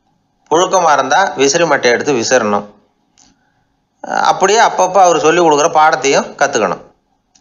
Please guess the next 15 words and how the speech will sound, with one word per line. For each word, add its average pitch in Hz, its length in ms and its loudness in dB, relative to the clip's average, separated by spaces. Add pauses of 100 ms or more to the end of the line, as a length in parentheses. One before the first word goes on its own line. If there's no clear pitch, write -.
(220)
அவர் 147 200 2
சொல்லி 165 240 2
கொடுக்குற 165 360 2
பாடங்களை 156 460 2
ஓலைச்சுவடிகள்ல 147 840 0
எழுதிக்கணும். 131 480 0 (1000)
இதுதான் 127 520 0 (140)
குருகுல 139 340 2
வாசம்ங்கிறது. 113 640 0 (640)
இப்போ - 260 -4
மாதிரிலாம் 131 440 2
கிடையாது. 110 420 0 (680)
ஆக 165 580 2
குருகுல 175 460 2
வாசம்ங்கிறது 156 960 0